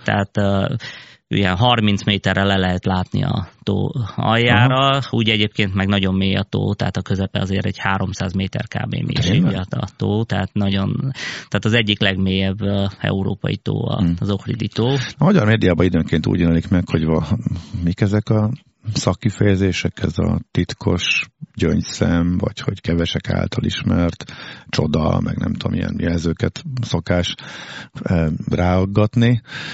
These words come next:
Speaker 2: Em, képek alapján fantasztikus, eh, amit még hozzátesznek, hogy igazából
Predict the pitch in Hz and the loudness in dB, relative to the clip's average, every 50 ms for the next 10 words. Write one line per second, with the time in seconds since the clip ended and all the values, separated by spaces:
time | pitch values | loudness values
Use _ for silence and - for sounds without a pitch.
0 | - - - - - - 90 90 87 87 87 87 90 90 87 90 85 - - - | -14 -16 -18 -8 -2 0 2 4 4 4 4 4 4 4 2 2 0 -2 -4 -4
1 | - - - - - - 78 78 - - 110 95 - - - - 80 80 80 - | -4 -2 -2 -4 -4 -6 -8 -6 0 2 2 2 4 2 0 2 2 0 0 0
2 | - - 80 80 85 85 - - _ - 160 135 - - 98 98 104 - 127 117 | 0 0 2 2 0 -2 -2 -6 _ -4 -4 -4 0 0 2 2 4 4 2 2
3 | - - 123 - - 127 127 120 - - - - - - 85 85 - - - 98 | 2 0 0 2 2 2 2 2 0 -2 -2 0 2 2 2 2 2 2 2 2
4 | 95 - - 87 - - 85 80 85 80 - - 80 - - - 80 - - 87 | 2 2 0 0 0 2 0 2 2 0 0 -2 -4 -2 -2 -2 -2 -2 -2 -2
5 | 82 80 82 85 95 156 - _ _ _ - - 85 78 82 80 80 - - 87 | -2 -2 -4 -6 -8 -12 -14 _ _ _ -6 -4 -4 -2 -2 -2 -2 -2 0 0
6 | 85 85 82 - | 0 0 -2 -2